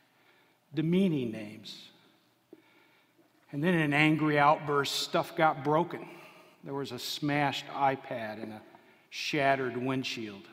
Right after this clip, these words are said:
Apologies always followed,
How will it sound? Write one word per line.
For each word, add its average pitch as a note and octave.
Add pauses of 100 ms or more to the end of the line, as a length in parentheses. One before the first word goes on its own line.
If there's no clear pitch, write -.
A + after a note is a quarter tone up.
(2500)
Apologies D3 (280)
always D#3
followed, A#2